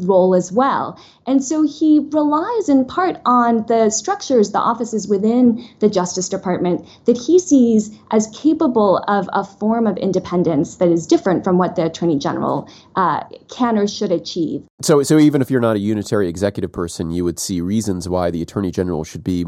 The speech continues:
Speaker 2: more responsible to the president than maybe some other officials would. But within the Department of Justice, you can create a structure which is kind of independent from the attorney general, much in this way that the independent counsel within the, uh, uh, uh, within the D O J is meant to be independent.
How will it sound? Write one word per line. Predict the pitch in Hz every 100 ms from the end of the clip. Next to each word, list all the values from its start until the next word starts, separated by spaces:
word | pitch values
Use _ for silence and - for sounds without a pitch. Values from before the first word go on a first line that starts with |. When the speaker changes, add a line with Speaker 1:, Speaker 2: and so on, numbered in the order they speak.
| -
Speaker 2:
more | 110 104 95
responsible | 85 - - 107 104 - 82 82
to | -
the | 85
president | - 92 87 85 82 - -
than | 85 90 85 85 -
maybe | 95 87 85
some | 87
other | 104 113
officials | 95 95 95
would. | 101 90
But | 98 -
within | 110 104 139 131
the | 120 104 -
Department | 107 107 98 92
of |
Justice, | 90 90 - 90 - - _
you | -
can | 107 92
create | 101 104 113
a |
structure | 98 110 95 -
which | 87 87
is | 92
kind | - 92
of | -
independent | 131 113 110 101 -
from | 104
the | 95
attorney | 87 98
general, | 90 135 101 - 71
much | 110 165
in | 107
this | 90 - -
way | 104 98
that | 90
the | 85
independent | 95 92 90 -
counsel | 113 - 73 67 _
within | 82 69 73 - _ 82
the, | 78 73 _ _ _ _
uh, | 82 76 78 -
uh, | 87 80 73 -
uh, | 85
within | 82 98 87
the | 82
D | 87 87
O | 82
J | 87
is | 80 82
meant | 82
to | 80
be | 80
independent. | 76 76 85 85